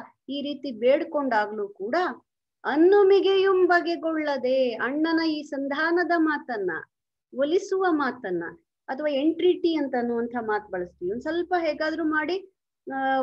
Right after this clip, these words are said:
ಉಳಿಸ್ಕೊಳ್ಳೋಣ, ಬರ-, ಬಾಹುಬಲಿಯ ಮನಸ್ಸನ್ನ ಒಲಿಸೋಣ ಅನ್ನೋ ಪ್ರಯತ್ನವನ್ನೇನೋ ಅಣ್ಣ ಮಾಡ್ದ, ಆದ್ರೆ ಅದನ್ನ ಬಗೆಗೊಳ್ಳದೆ, ಅದನ್ನ ನೀನು ಮನಸ್ಸಿಗೆ ತೆಗೆದುಕೊಳ್ದೆ, ಅಥವಾ ಆ ಒಂದು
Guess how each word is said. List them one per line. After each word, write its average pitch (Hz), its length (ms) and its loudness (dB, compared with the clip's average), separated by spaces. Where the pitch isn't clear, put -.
ಉಳಿಸ್ಕೊಳ್ಳೋಣ, 302 640 2
ಬರ-, 247 320 0
ಬಾಹುಬಲಿಯ 269 520 -2
ಮನಸ್ಸನ್ನ 254 500 -2
ಒಲಿಸೋಣ 339 500 0
ಅನ್ನೋ 262 240 -4
ಪ್ರಯತ್ನವನ್ನೇನೋ 285 920 -6
ಅಣ್ಣ 233 220 -4
ಮಾಡ್ದ, 202 440 -4
ಆದ್ರೆ 208 440 -6
ಅದನ್ನ 220 400 -4
ಬಗೆಗೊಳ್ಳದೆ, 185 1400 -2
ಅದನ್ನ 247 300 -6
ನೀನು 240 240 -4
ಮನಸ್ಸಿಗೆ 294 640 -4
ತೆಗೆದುಕೊಳ್ದೆ, 320 800 0
ಅಥವಾ 285 320 0
ಆ 277 360 2
ಒಂದು 320 720 -2